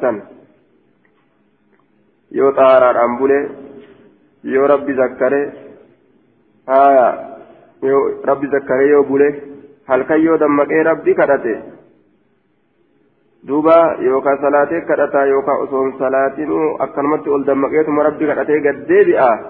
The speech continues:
waan inni kadhate Rabbiin isaa kennu malee waa hin taane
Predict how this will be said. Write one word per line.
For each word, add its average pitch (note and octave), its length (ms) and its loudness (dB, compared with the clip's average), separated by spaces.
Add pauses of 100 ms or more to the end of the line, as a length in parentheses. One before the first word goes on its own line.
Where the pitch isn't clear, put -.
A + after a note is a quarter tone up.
(840)
waan D#3+ 420 2
inni D#3+ 240 -2
kadhate D3 320 0
Rabbiin C#3+ 320 -2
isaa C3+ 160 -2
kennu B2+ 200 -4
malee C3 280 -2
waa A#2+ 160 2
hin G#2+ 120 -8
taane A2+ 400 -4